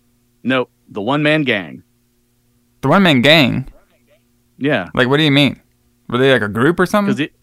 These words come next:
Speaker 1: he was a one. He, no, he was a gang. He was a, but he was a one man.
Speaker 2: Oh,
Speaker 1: gang.
Speaker 2: God.
Speaker 1: It,
Speaker 2: Oh my God.
Speaker 1: It's, it's funny. <laughs> It's funny, right? <laughs>
Speaker 2: Fucking comedy. I gotcha. <laughs>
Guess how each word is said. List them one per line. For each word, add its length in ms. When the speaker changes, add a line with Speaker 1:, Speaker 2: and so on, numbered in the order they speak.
Speaker 1:
he 120
was 160
a 40
one. 280
He, 100
no, 180
he 80
was 120
a 40
gang. 360
He 80
was 100
a, 60
but 320
he 80
was 120
a 40
one 220
man. 120
Speaker 2:
Oh, 540
Speaker 1:
gang. 120
Speaker 2:
God. 300
Speaker 1:
It, 80
Speaker 2:
Oh 200
my 120
God. 420
Speaker 1:
It's, 320
it's 180
funny. 420
<laughs> 40
It's 120
funny, 340
right? 400
<laughs> 2000
Speaker 2:
Fucking 320
comedy. 520
I 200
gotcha. 320
<laughs> 180